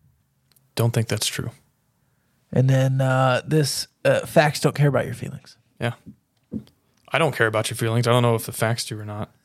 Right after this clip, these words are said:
Speaker 1: I'm gonna Google this Oklahoma, West Virginia thing.
Speaker 2: Wanna hit it with Wikipedia?
Speaker 1: Yes.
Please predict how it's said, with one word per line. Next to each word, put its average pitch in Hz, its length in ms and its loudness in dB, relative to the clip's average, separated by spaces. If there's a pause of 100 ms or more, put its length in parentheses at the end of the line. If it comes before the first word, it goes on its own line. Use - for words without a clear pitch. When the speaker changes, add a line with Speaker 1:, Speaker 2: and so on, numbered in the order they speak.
(580)
Speaker 1:
I'm - 80 4
gonna 185 120 6
Google 151 260 6
this 120 360 0
Oklahoma, 131 400 2
West 120 200 0
Virginia 113 380 -4
thing. 107 320 -10 (280)
Speaker 2:
Wanna 151 140 0
hit 151 140 0
it - 20 0
with 135 140 0
Wikipedia? 151 680 0 (260)
Speaker 1:
Yes. - 540 -4